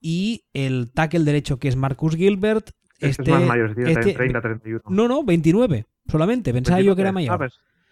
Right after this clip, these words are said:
Speaker 2: pensaba que tenía treinta, treinta y uno, sí.
Speaker 1: Pues la media de
Speaker 2: Ah,
Speaker 1: la
Speaker 2: pues.
Speaker 1: línea ofensiva está en los veintiocho, veintinueve. No es tan alta como yo pensaba. Mira, eso es
Speaker 2: No, no,
Speaker 1: bueno.
Speaker 2: to-,
Speaker 1: Luego,
Speaker 2: to-, to-,
Speaker 1: Antonio
Speaker 2: to-,
Speaker 1: Brown
Speaker 2: todo lo
Speaker 1: está,
Speaker 2: contrario.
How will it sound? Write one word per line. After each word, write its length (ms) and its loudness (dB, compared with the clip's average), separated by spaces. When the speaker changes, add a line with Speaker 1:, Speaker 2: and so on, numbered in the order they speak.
Speaker 2:
pensaba 220 -4
que 60 0
tenía 160 -4
treinta, 260 -4
treinta 140 -6
y 40 -6
uno, 180 -12
sí. 40 -6
Speaker 1:
Pues 160 6
la 120 4
media 200 2
de 60 4
Speaker 2:
Ah, 40 4
Speaker 1:
la 60 2
Speaker 2:
pues. 80 2
Speaker 1:
línea 160 2
ofensiva 380 2
está 180 -2
en 60 2
los 140 6
veintiocho, 380 4
veintinueve. 460 0
No 140 0
es 120 -2
tan 160 -2
alta 180 -2
como 180 0
yo 120 0
pensaba. 540 -4
Mira, 360 -4
eso 180 -2
es 60 4
Speaker 2:
No, 60 2
no, 100 2
Speaker 1:
bueno. 220 -2
Speaker 2:
to-, 80 -2
Speaker 1:
Luego, 320 6
Speaker 2:
to-, 60 -4
to-, 40 0
Speaker 1:
Antonio 320 2
Speaker 2:
to-, 40 2
Speaker 1:
Brown 180 2
Speaker 2:
todo 100 2
lo 80 2
Speaker 1:
está, 80 -4
Speaker 2:
contrario. 340 -2